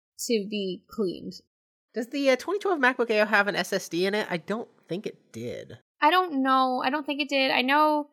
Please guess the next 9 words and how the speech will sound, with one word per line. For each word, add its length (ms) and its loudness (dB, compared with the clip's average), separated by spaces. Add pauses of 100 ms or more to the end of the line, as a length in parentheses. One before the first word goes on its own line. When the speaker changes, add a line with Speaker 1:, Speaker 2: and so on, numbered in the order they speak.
(260)
Speaker 1:
when 120 0
it 60 0
was 120 -2
purchased, 440 -6
we 80 -8
got, 340 2
um, 520 2 (120)
upgraded 520 2 (360)
internals. 680 -2